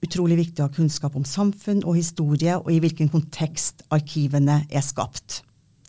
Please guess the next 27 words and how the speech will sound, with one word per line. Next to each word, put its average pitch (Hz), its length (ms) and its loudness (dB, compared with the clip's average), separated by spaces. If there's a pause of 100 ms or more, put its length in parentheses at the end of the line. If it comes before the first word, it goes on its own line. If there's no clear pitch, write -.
(600)
Og 254 160 4
utfordringen, 214 580 4
som 214 140 2
jeg 214 80 4
sa, 240 240 2
er 196 220 2
jo 185 100 2
at 180 180 -6
det 175 200 0
er - 20 -10
få 165 240 -4
arkiver 156 320 -2
skapt 147 320 -4
av 151 80 -2
kvener, 156 480 2 (500)
men 175 80 0
at 170 80 0
det 175 140 -2
finnes 156 180 4
spor 143 320 -2
i - 140 -4
andre 156 340 2
arkiver, 127 540 -6 (200)
for 220 120 -2
eksempel 147 400 0
gjennom 135 240 4
handel. - 400 -8